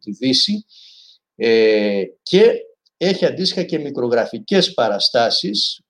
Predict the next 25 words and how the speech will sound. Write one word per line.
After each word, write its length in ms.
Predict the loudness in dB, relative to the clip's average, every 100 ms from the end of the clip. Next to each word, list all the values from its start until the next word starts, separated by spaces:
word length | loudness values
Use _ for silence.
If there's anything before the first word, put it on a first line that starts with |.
| _ _
ε, 480 | -8 -4 -4 -4 -8 -14 _
βλέπουμε 380 | -6 -6 -4 -4
εδώ 200 | -4 -2
βυζαντινά 480 | -2 -2 0 0
δαχτυλίδια 800 | 0 -4 -6 -4 -2 0 -2 -2 _ _ _ -16
και 120 | -4
κάποιες 460 | 0 0 0 0
άλλες 300 | 2 2 0
που 120 | -6 0
βρέθηκαν 380 | 2 2 -2
στην, 380 | -8 -6 -6 -6
ε, 400 | -6 -6 -6 -6
μεσαιωνική 600 | -6 -4 -4 -6 -8 -2
Ρωσία, 600 | 0 2 0 2 2 2 -4 _ _ _ _
που 120 | -6 0
μας 200 | 2 4
δείχνει 180 | 2
ότι 160 | 2 0
συνεχίζεται 880 | -2 -2 -2 -2 0 0 0 2 4
αυτό 320 | 2 2 -2
το 140 | 0
μοτίβο 500 | 0 0 -2 -2 -2
του, 380 | -4 -4 -4 -4 _
α, 280 | -10 -4 -4 -2
Αλέξανδρου, 760 | -2 0 0 0 0 -2 -4